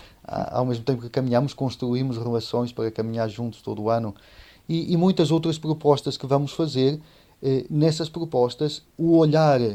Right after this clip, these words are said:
a este ano tão especial, onde teremos a Jornada Mundial da Juventude,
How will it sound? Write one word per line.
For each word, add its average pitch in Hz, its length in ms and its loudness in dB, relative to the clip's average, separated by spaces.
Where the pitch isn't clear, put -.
a 110 140 -8
este 117 300 -4
ano 117 160 -4
tão 123 160 -4
especial, 113 600 -2
onde 117 200 -6
teremos 113 360 -6
a 113 40 -6
Jornada 110 400 -4
Mundial 110 320 -4
da 110 120 -6
Juventude, 110 560 -8